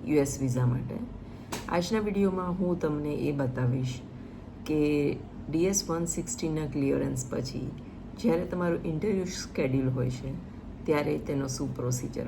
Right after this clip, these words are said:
હોય છે. સૌથી પહેલાં જ્યારે તમારે ઇન્ટરવ્યૂનો દિવસ હોય છે, એ દિવસે તમે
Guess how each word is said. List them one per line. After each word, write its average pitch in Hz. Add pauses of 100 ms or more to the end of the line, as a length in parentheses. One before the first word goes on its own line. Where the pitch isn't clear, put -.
હોય -
છે. - (1300)
સૌથી 214
પહેલાં 214
જ્યારે 175
તમારે 165
ઇન્ટરવ્યૂનો 147
દિવસ 131
હોય 135
છે, -
એ 131
દિવસે 131
તમે 127